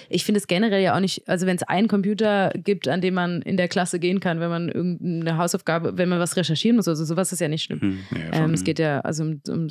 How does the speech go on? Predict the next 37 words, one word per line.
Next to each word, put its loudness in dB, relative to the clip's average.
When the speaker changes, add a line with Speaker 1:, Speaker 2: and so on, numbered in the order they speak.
Speaker 1:
um -4
sowas -4
geht's -8
gar -4
nicht. -2
Speaker 2:
Mhm. -14
Speaker 1:
Aber 0
ich 2
weiß 2
auch 2
noch -2
wegen 2
der 2
Geschichte, -2
die -2
er 2
erzählt -2
hat, -4
dass -8
man 0
die -8
Ha-, -6
Fernsehen 0
gucken 0
musste, 0
um -2
die 0
Hausaufgaben -2
zu -8
machen. -2
Ist -16
natürlich 0
auch 0
ein -4
bisschen -2
komisch, 0
aber 2